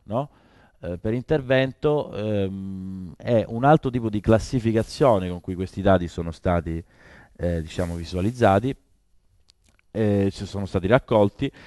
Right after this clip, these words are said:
e che ti permette di dare anche un, un nuovo, una nuova lettura. Quindi immaginando un dato che è una riga di un file Excel, no?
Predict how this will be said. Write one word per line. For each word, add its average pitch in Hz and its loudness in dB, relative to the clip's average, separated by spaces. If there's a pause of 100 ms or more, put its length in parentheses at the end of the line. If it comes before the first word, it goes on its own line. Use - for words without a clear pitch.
(140)
e 135 4
che - 4 (280)
ti - -4
permette 151 2
di 131 0
dare 127 8
anche 135 4
un, 127 -12 (100)
un 135 -6
nuovo, 165 4
una 120 2
nuova 160 6
lettura. 85 0 (600)
Quindi 117 -4
immaginando 139 0
un 127 -2
dato 90 4
che 104 4
è 120 -4
una 113 -2
riga 107 2
di 92 -4
un 92 -6
file 87 0
Excel, 80 -6
no? 127 -4